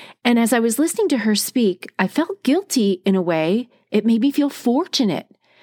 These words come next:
I feel fortunate that I was not born into that. That's the definition of fortunate. This young girl did not have that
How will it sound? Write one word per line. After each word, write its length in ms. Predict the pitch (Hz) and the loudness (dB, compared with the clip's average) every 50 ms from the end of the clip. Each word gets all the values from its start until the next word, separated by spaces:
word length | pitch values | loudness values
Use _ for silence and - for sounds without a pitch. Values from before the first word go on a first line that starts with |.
| - - - - - _ _ _ _ _ _ _ _ _ _ _ _ | -20 -20 -20 -20 -20 _ _ _ _ _ _ _ _ _ _ _ _
I 100 | 220 220 | 0 0
feel 280 | 208 - 277 277 262 233 | 2 2 0 0 0 -2
fortunate 680 | - - 302 349 392 - - 262 226 214 - - 208 | -2 -2 0 0 0 0 0 0 0 0 -2 -2 -2
that 220 | 220 208 196 - _ | 0 0 0 -2 _
I 220 | - 208 233 254 285 | -2 0 0 0 0
was 400 | 247 240 240 226 208 185 190 175 - _ _ _ _ _ _ _ - | 0 0 0 0 0 -2 -4 -6 -10 _ _ _ _ _ _ _ -4
not 400 | 185 185 196 220 254 - - 175 | -2 0 0 0 0 -2 -4 -2
born 360 | 175 180 196 269 359 392 254 | 0 0 0 0 0 0 0
into 280 | 175 156 160 - 160 139 | -2 -2 -4 -6 -6 -6
that. 260 | 143 - - - - _ _ _ _ _ _ _ _ _ _ _ _ _ _ _ _ _ _ _ _ _ _ _ | -6 -6 -8 -10 -14 _ _ _ _ _ _ _ _ _ _ _ _ _ _ _ _ _ _ _ _ _ _ _
That's 340 | - 185 185 208 226 - - | 0 0 2 0 0 -2 -2
the 80 | - 311 | -2 0
definition 640 | 233 247 214 190 - - 185 180 170 - - 175 170 | 0 0 0 0 0 0 0 0 0 0 0 0 -2
of 80 | 180 | -2
fortunate. 540 | - - 233 262 - - - 170 180 190 - _ _ _ _ _ _ _ _ _ _ | -2 -2 -4 -2 -2 -4 -4 -4 -4 -6 -10 _ _ _ _ _ _ _ _ _ _
This 420 | 185 180 180 226 262 285 - - | -4 -2 0 0 0 0 0 0
young 280 | 240 233 208 202 196 185 | 0 2 2 2 0 0
girl 480 | 175 170 160 165 160 180 233 285 277 - _ _ _ _ _ _ _ _ _ _ _ _ | 0 0 0 0 0 0 -2 -4 -6 -10 _ _ _ _ _ _ _ _ _ _ _ _
did 160 | - 220 220 220 | 0 2 2 2
not 300 | 214 208 226 233 - 202 | 2 2 0 -2 -4 -4
have 340 | 190 202 233 269 233 190 | -2 0 0 2 0 0
that 240 | 165 156 147 151 - | 0 0 0 -2 -4